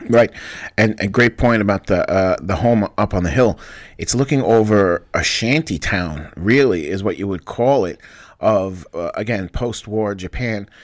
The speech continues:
What's amazing is that, although I am, I'm, I'm pretty good with, um,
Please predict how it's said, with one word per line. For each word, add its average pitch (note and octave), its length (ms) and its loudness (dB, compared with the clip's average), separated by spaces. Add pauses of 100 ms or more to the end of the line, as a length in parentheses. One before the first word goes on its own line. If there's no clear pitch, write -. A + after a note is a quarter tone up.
(260)
What's - 200 -6
amazing C#3 500 -6
is G#2+ 180 -10
that, G#2+ 320 -6 (340)
although A#2 420 -2
I A2+ 220 -4
am, G2+ 360 -10 (100)
I'm, F#2+ 200 -14
I'm G2 240 -12
pretty G2+ 520 -10
good G2 340 -8
with, F#2 460 -10
um, F2 380 -8